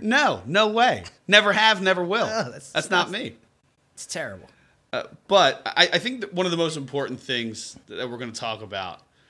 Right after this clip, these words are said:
Speaker 1: on this podcast, besides snacks, obviously, because snacks eating snacks, we have to talk about snacks.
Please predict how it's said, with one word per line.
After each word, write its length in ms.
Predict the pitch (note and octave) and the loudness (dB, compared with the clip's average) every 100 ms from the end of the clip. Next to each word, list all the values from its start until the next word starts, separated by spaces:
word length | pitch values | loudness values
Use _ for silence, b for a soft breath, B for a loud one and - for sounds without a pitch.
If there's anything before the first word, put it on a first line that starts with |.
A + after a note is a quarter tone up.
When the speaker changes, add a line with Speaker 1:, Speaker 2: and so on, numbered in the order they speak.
| b b b b b _ - | b b b b b _ -4
Speaker 1:
on 180 | C3+ B2+ | -2 -2
this 140 | A2 | -6
podcast, 560 | - A#2 A2 - F#2+ - | -6 -6 -4 -6 -8 -8
besides 460 | A#2 C#3+ D3 A#2+ | -6 -2 -2 -2
snacks, 480 | - - A2+ F2+ - - | -6 -6 -8 -8 -12 -10
obviously, 500 | G#2+ E2+ - - D#2+ | -10 -10 -12 -12 -14
because 640 | F2+ - F2+ D#2+ - - _ _ _ _ _ | -16 -14 -12 -10 -12 -12 _ _ _ _ _
snacks 440 | - - A#2 G2 - | -10 -6 -6 -6 -10
eating 200 | A2 E2+ | -10 -12
snacks, 380 | - B2 E2 - | -10 -10 -10 -12
we 60 | G2 | -8
have 160 | A#2+ | -8
to 80 | - | -10
talk 260 | - G2 - | -16 -18 -18
about 220 | E2+ - | -20 -18
snacks. 320 | - B2 - | -16 -16 -18